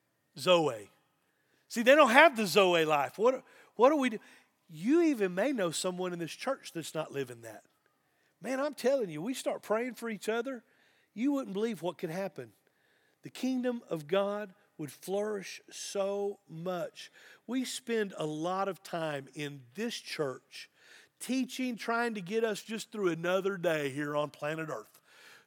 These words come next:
"Oh, if I could just make it through today." And life becomes so much more valuable for you when you start praying for someone else. It just does. But we're a selfish people. And when we're selfish, we're not accessing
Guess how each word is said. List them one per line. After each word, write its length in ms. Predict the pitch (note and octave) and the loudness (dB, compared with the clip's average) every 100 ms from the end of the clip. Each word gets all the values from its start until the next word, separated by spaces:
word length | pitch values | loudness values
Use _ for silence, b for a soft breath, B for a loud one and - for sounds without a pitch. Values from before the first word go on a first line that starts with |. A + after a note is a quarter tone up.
| F3 | 0
"Oh, 200 | G3 G3+ | 6 6
if 100 | E3 | 6
I 120 | F#3 | 0
could 140 | - D#3 | 0 -6
just 240 | D#3 - | -8 -10
make 320 | D3 E3 G3+ | 2 4 4
it 140 | A#3 - | 0 -4
through 160 | A3+ | -4
today." 460 | A3+ A3 A3+ F#3+ C3 B B B | 0 6 8 8 4 B B B
And 160 | - G#3 | -2 0
life 400 | G#3 A3+ D4 D4 | 4 6 6 2
becomes 480 | C4+ A3 - G#3+ F3 | -2 -4 0 -2 0
so 200 | - A#3+ | -2 -2
much 280 | A#3+ A3+ - | 0 -2 -4
more 160 | G3+ F#3 | -6 -2
valuable 500 | G3 G3+ G#3 F#3 F3+ | 0 0 0 -2 -2
for 180 | F3+ | -4
you 380 | E3 F3+ A3+ F#3 | -6 -6 -6 -6
when 180 | E3 E3+ | -6 -8
you 160 | F3 F#3 | -8 -10
start 340 | - F#3 E3 | -4 -4 -4
praying 360 | - F#3+ F3+ D3+ | -6 -6 -6 -10
for 160 | D3 | -12
someone 400 | - D#3 D#3 D#3+ | -10 -10 -8 -10
else. 380 | D#3 A#2+ - - - _ _ _ _ _ _ _ _ _ _ - | -10 -14 -18 -20 -20 _ _ _ _ _ _ _ _ _ _ -16
It 140 | E3 | -14
just 260 | F3 F#3+ F#3 | -14 -16 -14
does. 380 | A3+ A#3+ - - b b b b _ | -14 -14 -18 -20 b b b b _
But 120 | C4+ | -2
we're 140 | E4 | 0
a 40 | F4 | 2
selfish 420 | C#4 C#4 A3+ - | 4 4 2 -6
people. 360 | D4+ D#4+ G3 G#3 _ _ b b b b b b | -4 -2 -4 -8 _ _ b b b b b b
And 100 | F#3 | -2
when 120 | A3+ | 0
we're 120 | A3+ F3+ | 2 2
selfish, 640 | - D#4 - G3 - - _ | 6 4 4 -2 -4 -14 _
we're 120 | G3 | 0
not 160 | G#3+ G3+ | 4 4
accessing 760 | A#3+ - G3 F3+ - F#3 F#3 | 2 0 -2 -2 -2 -6 -8